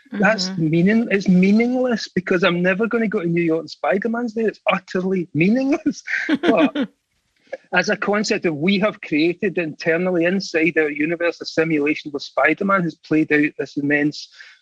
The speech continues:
Speaker 1: you know, over decades, and he's adapted his, his continuity in order to constantly seem fresh. And going, "What the hell is that?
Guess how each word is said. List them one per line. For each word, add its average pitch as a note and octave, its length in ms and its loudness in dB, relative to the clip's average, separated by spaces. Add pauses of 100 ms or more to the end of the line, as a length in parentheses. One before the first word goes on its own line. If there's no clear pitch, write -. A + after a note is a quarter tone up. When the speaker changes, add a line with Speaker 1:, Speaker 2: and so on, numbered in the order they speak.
(140)
Speaker 1:
you D3+ 80 0
know, E3 220 2
over D#3+ 200 0
decades, E3 680 0
and D#3+ 120 2
he's C#3+ 140 -2
adapted D3+ 560 -2
his, D3 280 -2
his - 180 -8
continuity D#3 800 0
in D#3 80 2
order D3 320 -2
to D3+ 80 -2
constantly D3+ 640 -4
seem C#3 260 0
fresh. - 560 -2 (500)
And D3 320 0 (320)
going, D3+ 360 2
"What D#4 200 0
the F#4+ 120 2
hell F3 300 2
is B2 280 -6
that? A#2 360 -4